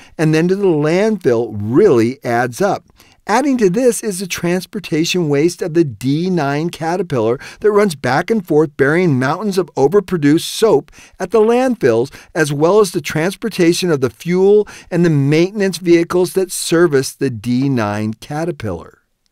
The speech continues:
Inventory. In addition to the excess soap inventory being held and managed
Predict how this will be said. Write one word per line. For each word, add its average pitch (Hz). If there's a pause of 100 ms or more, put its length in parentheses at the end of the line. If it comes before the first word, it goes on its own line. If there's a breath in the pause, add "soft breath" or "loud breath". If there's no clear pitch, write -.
(340)
Inventory. 190 (600 loud breath)
In 220
addition 247
to 254
the 214
excess 180
soap -
inventory 117
being 123
held 147
and 123
managed 143